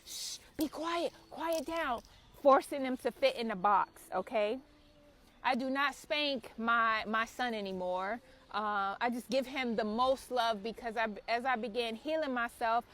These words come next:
I started realizing a lot of things, how we're transferring energy. And I, I give my son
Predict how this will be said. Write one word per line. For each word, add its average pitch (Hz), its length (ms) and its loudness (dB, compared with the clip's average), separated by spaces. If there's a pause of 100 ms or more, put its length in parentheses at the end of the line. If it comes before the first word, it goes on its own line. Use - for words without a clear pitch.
(160)
I 233 100 4
started 269 420 2
realizing 254 680 0
a 220 40 -2
lot 214 260 4
of 233 100 0
things, 302 380 -2
how 220 180 -2
we're 233 140 0
transferring 254 720 -6
energy. 214 600 -2 (280)
And 233 260 0
I, 226 240 4 (280)
I 220 120 4
give 254 260 2
my 240 360 0 (100)
son 226 400 -4